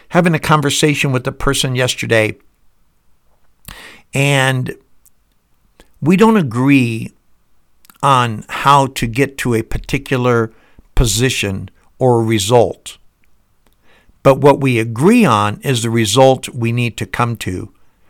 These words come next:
So we find agreement and acceptance there. So I don't have to agree with them, but I do need to accept their premise because that's their position. And really, their position doesn't affect me at all.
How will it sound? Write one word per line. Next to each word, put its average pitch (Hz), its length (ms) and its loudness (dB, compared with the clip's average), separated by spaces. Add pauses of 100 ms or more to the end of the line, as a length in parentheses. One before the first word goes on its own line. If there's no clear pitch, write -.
(240)
So - 180 2
we 135 140 0
find 160 420 2
agreement 120 680 -2
and 120 140 -4
acceptance 107 680 -2
there. 95 640 -2 (560)
So 135 240 2
I 165 140 4
don't 220 200 2
have 170 320 2
to 139 180 2
agree 113 720 -2 (680)
with 127 320 -2
them, 113 220 0
but 120 200 -4 (240)
I 135 80 2
do 135 240 4
need 175 240 2
to 139 160 0
accept - 520 2
their 120 120 2
premise 170 460 0
because 117 380 -2
that's 123 360 -2 (320)
their 131 140 2
position. 131 640 -2 (320)
And 143 180 0
really, 185 220 4
their 185 180 6
position 160 760 0 (340)
doesn't 170 300 2
affect 143 340 0
me 127 160 -2
at 120 80 -2
all. 185 460 0